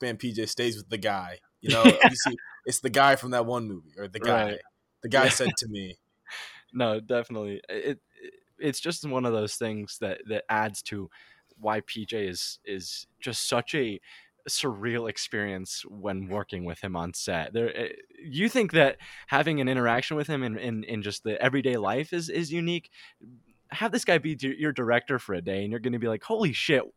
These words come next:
Speaker 2: I, I, that was, that was more trippy than being on mushrooms, honestly." It,
Speaker 1: You
Speaker 2: like,
Speaker 1: either
Speaker 2: you
Speaker 1: love him or you hate him.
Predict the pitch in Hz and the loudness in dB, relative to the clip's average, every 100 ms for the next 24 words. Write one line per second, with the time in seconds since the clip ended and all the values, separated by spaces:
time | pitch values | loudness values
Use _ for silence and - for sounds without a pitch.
0 | - 143 - - - - 156 214 147 - | 0 0 0 -6 -8 2 4 6 2 -2
1 | - - - 202 170 170 156 190 185 139 | -18 -10 2 4 4 2 2 0 0 0
2 | 117 135 143 117 104 123 - 90 87 69 | 0 0 0 0 0 0 0 -4 -6 -6
3 | 90 87 - 87 101 127 127 147 143 - | -6 -8 -10 -8 -6 -2 4 4 4 4
4 | 139 123 135 160 151 143 120 104 98 - | 4 4 2 2 0 0 -4 -6 -8 -6
5 | 120 104 - 82 | -4 -4 -6 -16